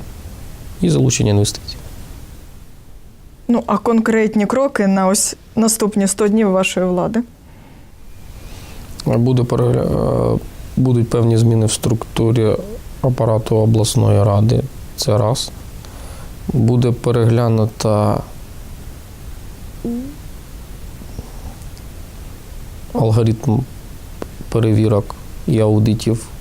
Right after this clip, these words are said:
Speaker 1: комунального майна. Будуть зроблені кадрові зміни в деяких комунальних підприємствах, в тому числі з повною зміною їх алгоритму роботи. Буде певна реорганізація в залученні інвестицій.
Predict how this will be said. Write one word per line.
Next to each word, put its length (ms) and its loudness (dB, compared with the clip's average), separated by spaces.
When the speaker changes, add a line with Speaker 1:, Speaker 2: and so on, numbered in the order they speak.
Speaker 1:
комунального 600 4
майна. 440 4
Будуть 260 4
зроблені 480 4
кадрові 460 4
зміни 340 4
в 100 4
деяких 480 2
комунальних 640 4
підприємствах, 1300 0
в 40 -12
тому 280 2
числі 300 0
з 60 0
повною 440 4
зміною 500 4
їх 380 2
алгоритму 580 4
роботи. 500 4
Буде 260 4
певна 440 4
реорганізація 800 4
в 60 4
залученні 580 4
інвестицій. 800 2